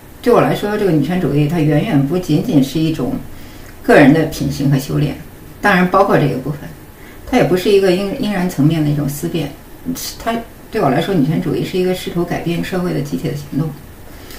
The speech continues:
所以当我，在我刚刚开始认识到这一点的时候，我就成为了一个组织者，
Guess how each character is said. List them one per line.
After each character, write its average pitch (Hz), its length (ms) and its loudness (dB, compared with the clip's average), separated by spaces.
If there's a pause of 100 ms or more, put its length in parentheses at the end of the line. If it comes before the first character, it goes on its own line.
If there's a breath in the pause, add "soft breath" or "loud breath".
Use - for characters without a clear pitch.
(320 loud breath)
所 247 100 2
以 240 60 8
当 247 180 6
我， 175 240 4
在 262 100 4
我 143 140 6
刚 202 160 2
刚 233 180 6
开 220 140 2
始 156 60 2
认 185 160 0
识 - 80 -8
到 156 100 -2
这 160 140 -4
一 151 80 -2
点 147 180 -6
的 143 60 -4
时 147 100 -4
候， 143 60 -2
我 - 80 -4
就 165 100 -4
成 147 220 4
为 156 80 2
了 151 80 -2
一 147 80 -2
个 151 80 -4
组 - 200 -12
织 151 80 -6
者， 147 100 -8